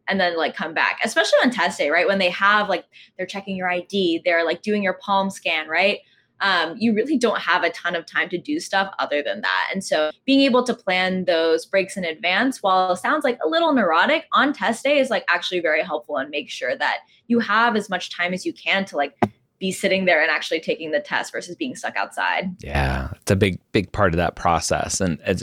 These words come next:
Speaker 2: a stressful part of the process because so much of that is out of your control, uh, unfortunately. So practice exams, right? We hear it time and time again. Too much time is spent doing content review, not enough time doing practice exams.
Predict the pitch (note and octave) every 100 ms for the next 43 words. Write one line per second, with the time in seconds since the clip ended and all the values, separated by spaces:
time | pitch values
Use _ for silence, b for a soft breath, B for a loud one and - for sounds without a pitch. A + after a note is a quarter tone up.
0 | - G#2+ - - C#3+ C#3+ C3+ A2 A#2 G#2
1 | F#2+ F2+ G#2+ F2+ F2+ E2+ - A2 F#2+ -
2 | A#2+ A#2 A2 - F#2+ F#2+ E2 D#2 B B
3 | B B _ G2+ G2+ F2+ F#2 - E2 -
4 | G2 F2 D#2+ D2+ - _ E2+ D2+ C#2 F2
5 | E2+ E2+ - D2+ C#2+ E2 E2 _ B B
6 | B B B B B B B _ _ -
7 | G#3 F3+ F3+ E3+ - _ _ _ - -
8 | - F3+ D#3 - A#2+ G#2+ G2 F2 C#2 -
9 | A2+ B2 A2+ C3 B2+ A#2+ G#2 - C3 B2
10 | A#2 G#2+ G2 F#2+ E2 F2+ E2+ E2+ E2+ -
11 | D3 C#3 A#2 G#2+ - - G2 F2+ D#2+ -
12 | F#2+ F2+ E2 E2 - B2+ A2+ A#2 G2 F#2
13 | G2+ G2 F2+ F2+ G2+ A2 A2+ G#2 - G2+
14 | F#2+ F2+ E2+ F#2 E2 D#2+ D2+ - G2+ E2+
15 | - F#2 - D2 D#2+ E2+ E2 D#2 D2+ D#2+
16 | -